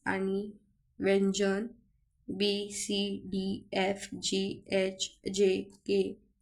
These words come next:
एल, एम, एन, पी, क्यू, आर, एस, टी, व्ही, डब्ल्यू, एक्स, वाय, झेड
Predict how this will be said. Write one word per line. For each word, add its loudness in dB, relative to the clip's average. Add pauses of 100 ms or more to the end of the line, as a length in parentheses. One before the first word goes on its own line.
एल, 0 (140)
एम, 2 (140)
एन, 2
पी, -2
क्यू, 2 (140)
आर, 2 (180)
एस, -6
टी, -2 (400)
व्ही, 2
डब्ल्यू, 2
एक्स, -2
वाय, 2
झेड -2